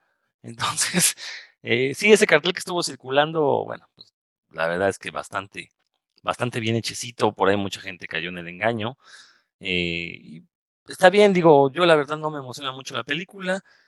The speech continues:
eh, no soy fan de Robert Eggers, soy fan de Anya Taylor-Joy, no, no solo porque es estúpidamente hermosa,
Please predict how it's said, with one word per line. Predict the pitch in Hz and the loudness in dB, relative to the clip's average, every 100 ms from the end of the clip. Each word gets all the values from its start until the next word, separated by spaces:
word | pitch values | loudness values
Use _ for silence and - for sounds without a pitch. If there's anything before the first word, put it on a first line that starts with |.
| _ _ | _ _
eh, | 117 101 | -14 -12
no | 101 123 | -2 0
soy | 123 123 | 0 -2
fan | 110 120 113 | -2 -2 0
de | |
Robert | 104 110 107 123 | 0 0 -2 -4
Eggers, | 139 139 131 | 0 0 -2
soy | - 139 | -4 -4
fan | 127 139 | 0 0
de | 123 117 | 0 -4
Anya | 123 | -4
Taylor-Joy, | 123 120 110 107 123 139 | -8 -8 -8 -8 -6 -6
no, | 147 | -6
no | 156 151 | -10 -10
solo | 165 | -10
porque | - - 107 | -12 -14 -12
es | - - - - - | -10 -12 -16 -20 -20
estúpidamente | - - 110 87 95 110 | -20 -14 -8 -6 -8 -12
hermosa, | 101 110 - | -6 -6 -6